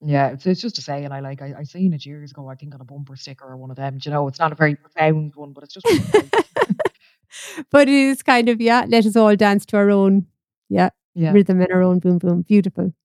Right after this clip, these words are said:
Speaker 2: <laughs> Deirdre, thank you so much. I think I could talk to you all day, actually.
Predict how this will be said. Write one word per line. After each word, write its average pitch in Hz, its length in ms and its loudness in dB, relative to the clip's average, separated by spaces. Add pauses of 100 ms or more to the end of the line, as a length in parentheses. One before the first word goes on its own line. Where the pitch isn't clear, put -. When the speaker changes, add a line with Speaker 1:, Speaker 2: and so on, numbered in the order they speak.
Speaker 2:
<laughs> - 1160 -2
Deirdre, 269 540 4
thank 285 360 2
you 285 280 6
so 285 320 4
much. 254 280 4
I 240 80 2
think 311 160 0
I 339 100 2
could 277 160 -2
talk 208 220 2
to 214 100 -2
you 202 80 4
all 190 100 2
day, 202 200 2
actually. 180 480 0